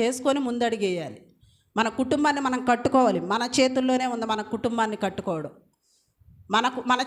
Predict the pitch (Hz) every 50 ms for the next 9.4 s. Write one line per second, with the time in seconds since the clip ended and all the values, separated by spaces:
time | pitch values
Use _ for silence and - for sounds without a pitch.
0 | 269 285 285 285 294 277 277 277 285 285 277 277 277 277 285 320 381 415 403 -
1 | - - - - - 190 202 202 - 220 208 240 233 233 233 233 226 214 214 208
2 | 196 214 202 202 214 196 185 185 175 160 - 156 139 - - _ _ _ - -
3 | - 202 202 240 233 - 233 226 226 220 220 214 220 226 254 277 262 233 196 175
4 | 175 185 208 214 208 208 202 208 202 196 196 170 175 196 190 190 208 247 226 202
5 | 202 196 196 226 220 214 208 202 - 208 208 208 202 196 202 208 208 202 202 226
6 | 269 294 254 - - - - - - 190 185 220 226 233 254 269 285 285 285 277
7 | 269 269 262 254 254 240 254 277 349 453 480 - - - - - - - _ _
8 | - 269 269 277 277 269 285 285 277 285 294 311 311 302 294 285 285 - - 294
9 | 277 269 247 220 196 190 -